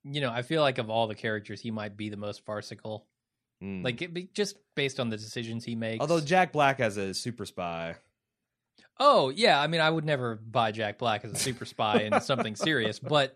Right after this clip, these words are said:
Speaker 1: I mean, yeah, Tim Robbins is a farce, too. I mean,
Speaker 2: There,
Speaker 1: it's
Speaker 2: I mean,
Speaker 1: all
Speaker 2: I,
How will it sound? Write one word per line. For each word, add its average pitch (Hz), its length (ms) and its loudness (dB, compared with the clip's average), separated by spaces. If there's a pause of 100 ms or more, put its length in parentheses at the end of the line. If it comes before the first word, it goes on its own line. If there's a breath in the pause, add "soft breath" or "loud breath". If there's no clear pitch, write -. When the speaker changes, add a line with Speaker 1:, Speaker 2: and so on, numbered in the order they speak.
(460 soft breath)
Speaker 1:
I 185 60 -4
mean, 214 260 -4
yeah, 226 200 -2
Tim 226 260 -8
Robbins 135 340 -6
is 98 120 -14
a 95 40 -16 (160)
farce, 95 340 -10
too. 98 260 -12
I - 20 -10
mean, 98 80 -10
Speaker 2:
There, 196 140 2
Speaker 1:
it's - 60 2
Speaker 2:
I 214 120 6
mean, - 100 6
Speaker 1:
all 131 200 4
Speaker 2:
I, 135 160 0